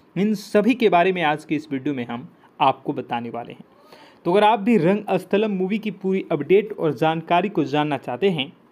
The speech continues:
तो वीडियो को पूरा ज़रूर देखिएगा। सबसे पहले मैं आपको बता दूं कि रंग स्थलम का हिंदी अनुवाद थिएटर या स्टेज होता है और यह एक दो हज़ार अठारह भारतीय तेलुगु भाषा की अवधि की एक्शन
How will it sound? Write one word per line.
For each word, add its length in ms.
तो 60
वीडियो 280
को 100
पूरा 300
ज़रूर 380
देखिएगा। 460
सबसे 280
पहले 220
मैं 120
आपको 340
बता 280
दूं 160
कि 180
रंग 220
स्थलम 420
का 140
हिंदी 320
अनुवाद 480
थिएटर 500
या 160
स्टेज 440
होता 260
है 140
और 140
यह 160
एक 140
दो 120
हज़ार 280
अठारह 480
भारतीय 460
तेलुगु 380
भाषा 340
की 280
अवधि 240
की 400
एक्शन 400